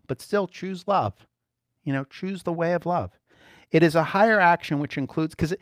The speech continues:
'cause again, if you choose love, you're choosing the blood of Jesus. You're choosing the highest level. These, these are the highest things is,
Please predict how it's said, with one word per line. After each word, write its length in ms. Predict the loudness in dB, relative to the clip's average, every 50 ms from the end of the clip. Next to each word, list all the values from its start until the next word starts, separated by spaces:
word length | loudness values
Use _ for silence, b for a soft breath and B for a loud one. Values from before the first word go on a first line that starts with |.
| b b b b -4
'cause 140 | -2 -2 -2
again, 200 | -2 -2 -2 -2
if 120 | -2 -4
you 60 | -6 -10
choose 320 | -8 -6 -6 -6 -2 2
love, 180 | 2 2 2 0
you're 80 | -4
choosing 480 | -8 -8 -8 -6 -4 -4 -4 -4 -6 -8 _ _ _ _ _ _ _ _
the 100 | -10 -2
blood 240 | 2 4 4 4 2
of 60 | 0
Jesus. 580 | -4 -8 -10 -10 -10 -14 -18 -20 -20 -20 -20 _ _
You're 80 | -12 -10
choosing 380 | -6 -6 -4 -4 -4 -4 -6
the 40 | -6
highest 500 | -6 -4 -4 -4 -2 -2 -4 -6 -6 -4
level. 400 | -4 -2 -2 -4 -6 -10 -18 -20 _ _ _ _ _ -12
These, 260 | -6 -4 -4 -4 -6 -6
these 240 | -4 -2 -2 0
are 40 | 0
the 60 | -2
highest 480 | -4 -4 -6 -6 -4 -4 -4 -6 -8 -8
things 300 | -8 -6 -6 -8 -8 -8
is, 240 | -8 -8 -8 -8